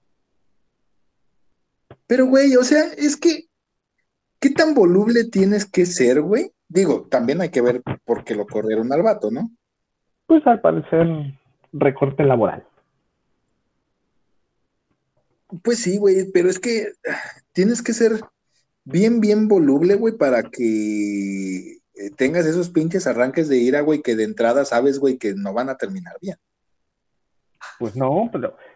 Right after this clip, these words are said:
Speaker 2: también hace no mucho un cabrón se emputó con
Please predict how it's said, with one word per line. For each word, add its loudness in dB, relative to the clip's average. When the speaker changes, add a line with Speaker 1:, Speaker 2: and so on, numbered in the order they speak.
Speaker 2:
también 2
hace 0
no 0
mucho 2
un 0
cabrón 2
se 0
emputó 2
con -2